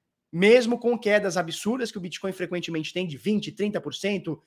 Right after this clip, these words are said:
setenta por cento que aconteceu em dois mil e dezoito,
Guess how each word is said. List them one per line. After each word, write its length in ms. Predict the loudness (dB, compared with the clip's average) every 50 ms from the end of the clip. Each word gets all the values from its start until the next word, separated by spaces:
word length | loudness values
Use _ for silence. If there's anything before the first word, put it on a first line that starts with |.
| _ _
setenta 540 | -6 -4 -4 -2 2 2 2 2 2 0 0
por 160 | -2 -2 -4
cento 260 | -2 -2 -2 -2 -2
que 60 | -4
aconteceu 500 | -6 -6 -6 -8 -8 -8 -6 -4 -2 -2
em 60 | -2
dois 180 | -2 -4 -4 -4
mil 160 | -6 -6 -6
e 60 | -6
dezoito, 440 | -8 -10 -8 -4 -4 -4 -4 -4 -8